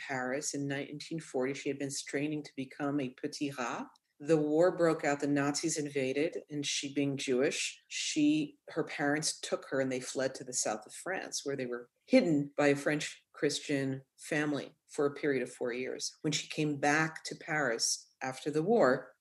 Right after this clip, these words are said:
she went to study again, and she was told that she was too old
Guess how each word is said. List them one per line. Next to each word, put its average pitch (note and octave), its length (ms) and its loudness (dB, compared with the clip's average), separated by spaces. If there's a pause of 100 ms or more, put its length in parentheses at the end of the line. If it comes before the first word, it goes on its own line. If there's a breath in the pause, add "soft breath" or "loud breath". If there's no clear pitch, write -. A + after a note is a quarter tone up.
(320)
she - 160 -4
went A2+ 140 -2
to - 80 -8
study D3 380 4
again, E3+ 360 2 (160)
and C#3 80 -4
she C#3 140 -2
was C3 100 2
told C#3+ 280 0
that B2+ 100 -4
she - 140 -4
was B2 180 -4
too - 260 -6
old G#2+ 380 2